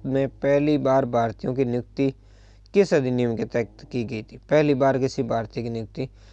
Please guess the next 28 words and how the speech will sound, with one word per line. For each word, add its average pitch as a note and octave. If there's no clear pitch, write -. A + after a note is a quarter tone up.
अठारह C3+
सौ C3
बारानवे, B2+
उन्नीस A2+
सौ A#2
नौ, B2+
उन्नीस A#2+
सौ A#2
उन्नीस B2+
या B2+
उन्नीस A#2+
सौ F3+
पैंतीस C#3+
का -
अधिनियम। A#2
कौन C#3
सा D#3+
अधिनियम B2+
था, C3+
जल्दी A#2
इसका C3
कमेंट B2
बॉक्स A#2+
में B2+
आंसर A#2+
दीजिए। B2
तो C3
ये B2+